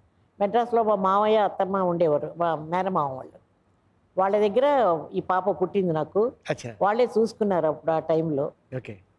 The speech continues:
Speaker 1: పాప పుట్టినరోజు అక్కడి నుంచి మా నాన్నగారు టెలిగ్రామ్ పంపించారు,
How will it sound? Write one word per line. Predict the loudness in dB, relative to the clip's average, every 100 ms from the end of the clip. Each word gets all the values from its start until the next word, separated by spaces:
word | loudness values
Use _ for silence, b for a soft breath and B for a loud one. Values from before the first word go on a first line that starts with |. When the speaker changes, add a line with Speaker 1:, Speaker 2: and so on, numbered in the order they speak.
| _ -2
Speaker 1:
పాప | 0 2 0
పుట్టినరోజు | 0 0 2 2 2 2
అక్కడి | 0 0
నుంచి | 0 0
మా | 0
నాన్నగారు | 0 0 2 2
టెలిగ్రామ్ | 0 -2 0 0 2
పంపించారు, | 0 -2 0 2 2 0